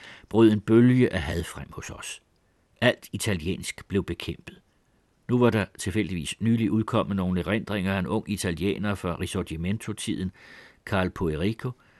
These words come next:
Han skildrede blandt andet et besøg hos Goethe. Jeg skrev da, for midt under hadbrølet, at vise,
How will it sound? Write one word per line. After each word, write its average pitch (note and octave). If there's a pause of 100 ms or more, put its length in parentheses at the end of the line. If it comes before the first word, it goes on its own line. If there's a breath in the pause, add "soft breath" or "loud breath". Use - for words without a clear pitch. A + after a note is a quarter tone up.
(280 soft breath)
Han G2
skildrede G#2
blandt D#2+
andet F#2
et F#2
besøg -
hos -
Goethe. E2+ (720)
Jeg A#2+
skrev C3
da, A2 (500)
for -
midt F#2+
under D2+
hadbrølet, E2+
at E2
vise, F2+